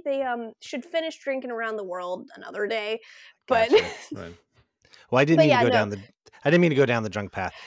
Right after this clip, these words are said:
Speaker 1: Yes.
Speaker 2: The one
Speaker 1: No, but, yeah,
Speaker 2: but on
Speaker 1: most
Speaker 2: the
Speaker 1: of the time, Mando's not dealing with drunk people.
Speaker 2: Okay, that's good. Well, on the
Speaker 3: Right.
Speaker 2: drunk, oh, on, or, uh, no, see, I'm still, I'm saying on the drunk thing.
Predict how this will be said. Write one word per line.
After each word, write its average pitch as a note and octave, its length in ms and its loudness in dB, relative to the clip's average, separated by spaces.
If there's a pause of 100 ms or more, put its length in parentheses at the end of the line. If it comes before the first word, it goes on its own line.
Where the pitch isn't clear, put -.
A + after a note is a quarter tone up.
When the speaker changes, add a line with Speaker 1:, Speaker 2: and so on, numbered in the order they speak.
Speaker 1:
Yes. C#4 260 2
Speaker 2:
The - 140 -14
one C#3 160 4
Speaker 1:
No, F4+ 120 4
but, F4+ 180 2 (440)
yeah, D#4+ 300 6
Speaker 2:
but - 100 6
on - 140 4
Speaker 1:
most - 0 -
Speaker 2:
the G#4 120 2
Speaker 1:
of G#4+ 80 0
the - 60 -4
time, E4 240 -2 (180)
Mando's D4+ 460 0
not A#3+ 260 0
dealing G#3+ 240 -2
with G3+ 120 -8
drunk E3+ 260 -12
people. E3+ 420 -16
Speaker 2:
Okay, G2+ 320 -6
that's F#2 240 -8
good. E2+ 160 -10
Well, A#2+ 120 2
on D#3 160 4
the D#3+ 80 4
Speaker 3:
Right. B2+ 40 -2
Speaker 2:
drunk, B2 320 0
oh, C3+ 160 0
on, B2 140 0
or, A2 160 4
uh, F#2+ 180 0
no, G2+ 120 -12
see, - 200 -10
I'm E2+ 120 -12
still, F2 200 -12 (120)
I'm - 40 -20
saying F2+ 240 -10
on F2+ 100 -8
the F2+ 60 -10
drunk F2+ 180 -10
thing. F2+ 100 -10